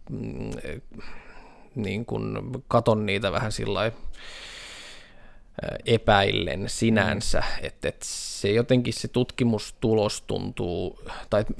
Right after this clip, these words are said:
Speaker 1: mikä se, mi-, miten siellä on venytelty, miten siellä on hierottu, miten siellä on rullattu, niin se on ehkä se niinku mielenkiintoinen juttu, et, et siitä
Speaker 2: Joo.
Speaker 1: löytyy taas,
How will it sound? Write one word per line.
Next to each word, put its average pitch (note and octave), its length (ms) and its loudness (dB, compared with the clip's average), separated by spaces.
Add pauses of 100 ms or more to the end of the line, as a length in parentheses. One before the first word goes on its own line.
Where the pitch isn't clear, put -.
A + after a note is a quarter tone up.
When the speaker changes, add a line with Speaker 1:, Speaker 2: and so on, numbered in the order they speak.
(120)
Speaker 1:
mikä C3 240 6
se, A#2 260 4
mi-, C3+ 280 0
miten D3+ 300 4
siellä A2 260 2
on A#2+ 140 2
venytelty, A2 720 4
miten B2+ 320 4
siellä G#2+ 240 2
on G#2+ 80 -2
hierottu, A2 560 4
miten B2 300 4
siellä G#2 240 2
on G#2 60 2
rullattu, G#2 640 2
niin D#2+ 100 -2
se C3+ 240 8
on A2 120 6
ehkä A2 240 2
se A2+ 120 2
niinku G#2+ 240 2
mielenkiintoinen A2 1000 4
juttu, - 340 0
et, - 220 -2
et - 120 -2
siitä A2+ 220 4
Speaker 2:
Joo. F#2+ 60 6
Speaker 1:
löytyy C#3 320 8
taas, B2 320 6